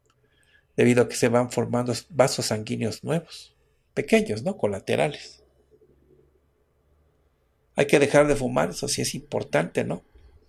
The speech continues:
Sabemos que el tabaquismo estrecha las arterias. Eso disminuye la capacidad de la sangre para transportar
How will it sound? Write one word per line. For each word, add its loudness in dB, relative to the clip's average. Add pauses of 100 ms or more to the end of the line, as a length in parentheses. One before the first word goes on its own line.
(720)
Sabemos 4
que -4
el -6
tabaquismo -4
estrecha -4
las -6
arterias. -8 (1600)
Eso 2
disminuye -2
la -2
capacidad -2
de 0
la -2
sangre -4
para -4
transportar -4